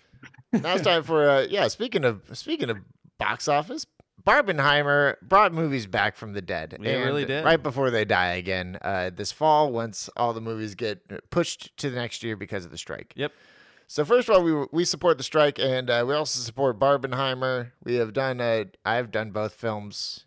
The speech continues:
Speaker 1: You are still
Speaker 2: In any, uh, yeah, in
Speaker 1: working
Speaker 2: any
Speaker 1: towards it.
Speaker 2: linear form, you can start with Barbie and end with Oppie, or you can do Oppie and then end with Barbie.
Speaker 1: Now that I've seen both, I would say the correct order
Speaker 2: Order.
Speaker 1: is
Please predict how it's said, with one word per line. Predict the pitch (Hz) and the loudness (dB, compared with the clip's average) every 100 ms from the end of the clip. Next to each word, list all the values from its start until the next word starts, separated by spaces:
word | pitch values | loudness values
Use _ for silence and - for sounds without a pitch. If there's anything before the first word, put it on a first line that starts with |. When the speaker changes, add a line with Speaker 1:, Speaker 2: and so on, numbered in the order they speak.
| - | -14
Speaker 1:
You | 107 104 | -6 -4
are | 98 95 | -2 -4
still | - 110 98 92 90 - | -6 -4 -4 -6 -10 -8
Speaker 2:
In | 220 | -4
any, | 247 285 240 135 | -2 -2 -2 -2
uh, | 110 101 - | -2 -4 0
yeah, | 254 196 | 2 2
in | 185 | 2
Speaker 1:
working | |
Speaker 2:
any | 262 | 0
Speaker 1:
towards | 254 143 | 0 0
it. | |
Speaker 2:
linear | 139 135 123 107 | 0 0 -2 -4
form, | - 107 127 | -6 -6 -4
you | 139 | -6
can | 127 120 | -6 -8
start | - 131 190 | -6 -4 -4
with | 127 | -6
Barbie | 107 95 98 101 | -6 -8 -8 -8
and | |
end | 101 101 | -8 -8
with | 95 | -6
Oppie, | 92 104 101 147 180 | -6 -6 -6 -8 -6
or | 120 | -6
you | 120 | -6
can | 120 127 | -6 -6
do | 123 127 | -4 0
Oppie | 123 135 151 | 0 -2 -6
and | 151 | -6
then | 151 | -6
end | 160 165 | -6 -8
with | 170 | -8
Barbie. | 185 262 147 - | -6 -6 -8 -10
Speaker 1:
Now | - 170 | 0 2
that | 233 | 4
I've | 226 - | 4 2
seen | 202 160 | 0 4
both, | 156 143 127 | 6 6 6
I | 117 | 2
would | 123 117 | 2 0
say | - 151 143 | -2 0 0
the | 139 127 | -2 -6
correct | - 135 143 147 - - - _ _ _ _ _ _ _ _ | -4 0 2 0 -6 -12 -14 _ _ _ _ _ _ _ _
order | 135 135 127 117 110 110 | -2 0 0 0 0 0
Speaker 2:
Order. | 113 127 | -2 0
Speaker 1:
is | 123 117 113 110 107 - - - | 2 4 2 0 -4 -6 -6 -6